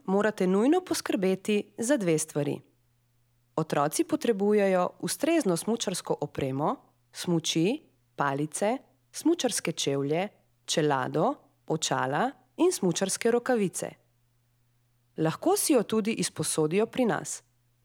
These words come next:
Cena izposoje je petdeset evrov.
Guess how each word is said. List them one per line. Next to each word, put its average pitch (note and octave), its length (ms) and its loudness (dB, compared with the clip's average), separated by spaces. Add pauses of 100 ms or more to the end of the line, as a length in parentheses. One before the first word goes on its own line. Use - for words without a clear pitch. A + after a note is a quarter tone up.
(280)
Cena F#3 360 2
izposoje E3+ 840 0
je G#3 200 2 (280)
petdeset F3 520 0
evrov. D3 360 -2